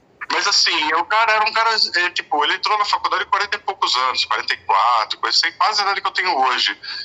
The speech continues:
Eu olhava pra ele, pensando num cara gente boa, um cara que olhava, eu tomava cerveja com ele.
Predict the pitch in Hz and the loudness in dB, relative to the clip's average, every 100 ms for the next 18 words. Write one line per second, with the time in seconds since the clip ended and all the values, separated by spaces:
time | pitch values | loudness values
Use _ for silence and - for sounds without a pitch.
0 | _ 185 208 226 233 - 127 156 196 139 | _ -4 0 2 2 0 0 0 0 -2
1 | - 233 320 330 302 269 247 247 - - | -2 0 0 -2 0 2 2 0 -4 -4
2 | 147 165 - - 185 196 190 143 151 196 | -2 0 0 0 0 2 2 2 4 2
3 | 156 - 160 233 240 247 262 240 208 220 | 0 -2 -2 0 0 2 0 0 0 -2
4 | 214 196 147 180 175 | -2 0 0 -2 -4